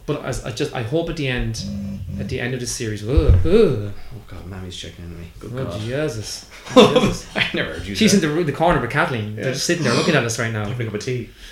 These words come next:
Speaker 1: But at the end of the series, this one that's set, like, millennia ago, somebody's gonna be sitting in a chair in, like, a, like, a hologram chair,
Speaker 2: Mm.
Speaker 1: and this person's gonna be talking. It's gonna turn around, and it'll be Darth Maul, and they'll stand up on rubber legs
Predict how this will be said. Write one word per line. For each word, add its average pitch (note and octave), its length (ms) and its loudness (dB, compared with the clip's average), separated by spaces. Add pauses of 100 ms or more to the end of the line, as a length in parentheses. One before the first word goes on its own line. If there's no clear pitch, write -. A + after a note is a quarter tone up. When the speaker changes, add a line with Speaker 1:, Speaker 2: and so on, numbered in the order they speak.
(140)
Speaker 1:
But C#3+ 140 -2
at B2+ 40 -6
the B2+ 80 -4
end D#3 120 0
of - 20 0
the C#3+ 60 -2
series, A2+ 680 -4 (300)
this A#2 180 -2
one C3+ 80 2
that's A#2+ 160 -2
set, A#2+ 300 -2
like, A2 320 -4
millennia B2 640 -2
ago, G#2+ 460 -8 (200)
somebody's C3 380 0
gonna B2+ 140 -2
be A2+ 80 -4
sitting A#2 400 -4
in A2+ 100 -6
a A2 40 -4
chair A#2 560 -2
in, A2+ 120 -6
like, A2 160 -2
a, G#2 240 -4 (720)
like, B2 120 -6
a A2 40 -10
hologram A2 520 -2
chair, B2+ 460 -6 (180)
Speaker 2:
Mm. A2 120 -6
Speaker 1:
and G#2 100 0
this A2 80 -4
person's B2 320 -4
gonna A#2 120 -4
be A2 60 -2
talking. A2+ 360 -6
It's A2 100 -10
gonna A#2+ 140 -4
turn A#2+ 160 -6
around, A#2 280 -6 (400)
and C3 100 -4
it'll G#2+ 120 -6
be A2+ 100 -4
Darth A2+ 280 -2
Maul, A2 440 -4
and B2+ 120 -4
they'll A2+ 100 -2
stand B2 300 0
up A#2+ 120 -6
on A2+ 140 0
rubber A#2+ 200 2
legs A2+ 380 2